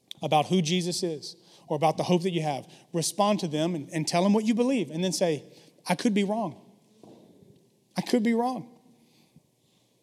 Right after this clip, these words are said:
Pause for a moment. Let them feel the weight of that. Because most, most de-churched and unchurched people in our city, they get Christians that say stuff like this. They, they, they hear this. "This is what I believe, and you're gonna go to hell if you don't believe it, and, uh,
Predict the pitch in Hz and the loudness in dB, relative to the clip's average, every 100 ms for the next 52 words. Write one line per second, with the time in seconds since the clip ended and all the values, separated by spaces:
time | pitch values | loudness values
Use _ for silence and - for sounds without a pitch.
0 | _ _ _ - 240 127 110 - - - | _ _ _ 4 4 4 -8 -14 -14 -6
1 | 156 147 120 113 - _ 220 233 - 202 | -4 -4 -8 -12 -20 _ -2 0 0 0
2 | 196 202 127 117 - - _ - - - | 0 -2 -4 -12 -20 -20 _ -20 -20 2
3 | 214 226 165 196 269 - - - - 190 | 6 6 8 8 8 6 -6 -20 4 6
4 | 262 175 156 233 226 240 233 233 185 208 | 8 6 6 6 6 4 4 2 4 4
5 | 214 214 - 214 196 196 190 220 226 220 | 4 2 2 2 4 4 4 2 2 -2
6 | - - 202 214 214 170 180 202 190 175 | -14 6 8 8 4 2 4 4 4 2
7 | 165 156 190 160 185 165 147 165 123 - | 2 2 2 4 2 2 2 0 0 -6
8 | - - - - - 165 160 170 170 160 | -14 -20 -20 -12 0 0 4 2 4 2
9 | 165 151 131 - - - - 233 202 220 | 2 2 -2 -6 -18 -6 6 6 8 8
10 | 214 202 202 220 240 214 - 185 175 170 | 8 8 6 6 4 0 0 2 2 2
11 | 175 180 214 208 214 196 214 190 208 214 | 0 2 2 4 4 8 6 6 2 2
12 | 202 214 220 233 233 - 185 175 170 170 | 4 4 6 6 4 -2 0 2 2 4
13 | 156 | 4